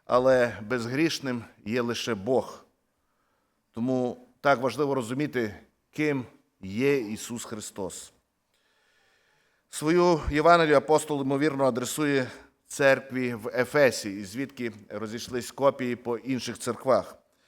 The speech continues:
Ймовірно, Іван в основному жив в Єрусалимі. Якийсь час він провів у засланні на острові Патмос. І згідно перед-, передання, його останні роки пройшли в Ефесі.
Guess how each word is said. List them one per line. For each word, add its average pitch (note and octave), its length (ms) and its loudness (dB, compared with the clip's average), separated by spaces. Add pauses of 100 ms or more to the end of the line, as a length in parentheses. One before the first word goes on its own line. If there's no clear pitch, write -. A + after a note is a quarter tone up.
(880)
Ймовірно, D#3 680 2 (480)
Іван C3+ 540 6
в A#2 100 -6
основному C3+ 520 2
жив B2 200 0
в A#2+ 40 0
Єрусалимі. C3 680 0 (760)
Якийсь C3 320 -6
час C#3+ 460 2
він A2+ 260 -6 (180)
провів B2 320 -4
у A#2+ 60 -4
засланні B2 460 -4
на A2+ 200 0
острові A2 540 -8
Патмос. C#3 720 2 (600)
І C3+ 60 -8
згідно C3 440 0
перед-, C#3 640 2
передання, C#3 680 2 (320)
його A#2+ 240 2
останні C#3+ 460 4
роки C3+ 360 2
пройшли B2 600 -4
в B2 200 -12
Ефесі. B2 580 0